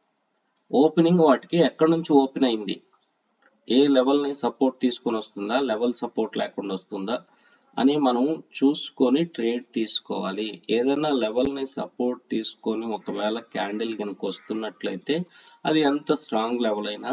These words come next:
అక్కడ రెస్పెక్ట్ ఇవ్వకపోవచ్చు, ఇవ్వదు కూడా. కాబట్టి మనం అక్కడ ట్రేడ్ అవాయిడ్ చేసుకోవటం మంచిది. అది ఎలా తెలుస్తుంది అంటే, లెవెల్స్ అనేవి మనం మంచిగా డ్రా చేసుకున్నప్పుడు,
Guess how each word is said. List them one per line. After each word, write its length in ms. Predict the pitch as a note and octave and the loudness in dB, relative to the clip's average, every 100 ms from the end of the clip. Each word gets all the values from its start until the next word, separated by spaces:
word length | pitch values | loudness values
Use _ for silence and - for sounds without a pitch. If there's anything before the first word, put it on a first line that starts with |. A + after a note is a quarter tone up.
| D#3 D3 | -4 -6
అక్కడ 200 | - A2 G#2 | -6 -6 -4
రెస్పెక్ట్ 580 | G#2+ - - C#3+ - - - - G#2+ | -8 -8 -4 -4 -4 -20 -20 -4 -4
ఇవ్వకపోవచ్చు, 960 | G#2 A#2 B2+ - G#2 G2+ G2 - - G#2 F#2+ _ - G#2 | -2 -4 -4 -4 -6 -6 -10 -10 -6 -6 -6 _ -8 -6
ఇవ్వదు 320 | G#2+ G2 G2+ - | -6 -8 -6 -4
కూడా. 260 | G2+ G#2+ G#2+ F#2 _ _ _ _ _ _ - | -2 0 -2 -6 _ _ _ _ _ _ -4
కాబట్టి 280 | B2+ C#3+ F3 D3 | -4 -2 0 0
మనం 160 | C3+ C3+ - - | 0 -4 -8 -4
అక్కడ 200 | A#2+ A#2+ A2+ C#3 - _ _ - | -2 0 0 -2 -14 _ _ 0
ట్రేడ్ 260 | D#3 D#3+ C#3 | 2 2 4
అవాయిడ్ 260 | B2+ D#3+ D#3+ D3+ | 4 4 4 0
చేసుకోవటం 520 | B2+ - B2 - C3+ G#2 | 0 -2 -4 -2 -4 -4
మంచిది. 320 | G2 - - _ - | -8 -12 -12 _ -6
అది 120 | A2+ A#2+ | -2 0
ఎలా 120 | C#3+ - | 0 0
తెలుస్తుంది 600 | C#3+ C3+ - C3 B2+ B2+ C3 _ _ _ _ _ _ _ _ _ _ _ _ - A2+ | -2 -2 -2 -2 -2 -8 -10 _ _ _ _ _ _ _ _ _ _ _ _ -8 -4
అంటే, 180 | - F#3+ - _ _ _ _ _ _ _ _ - - A2+ | -2 -2 -4 _ _ _ _ _ _ _ _ -14 -6 -2
లెవెల్స్ 340 | A#2+ D#3+ F3 D#3 | 2 4 4 2
అనేవి 280 | C3+ B2 D3+ C3 | 0 0 0 0
మనం 180 | G#2+ B2 - _ - A#2 | -2 -8 -10 _ -8 -4
మంచిగా 380 | A2+ - A#2+ G#2+ | -4 -4 -6 -4
డ్రా 120 | - G#2 - | -4 -6 -6
చేసుకున్నప్పుడు, 680 | G#2+ - - G2+ F2+ - F2 | -8 -8 -10 -8 -8 -6 -10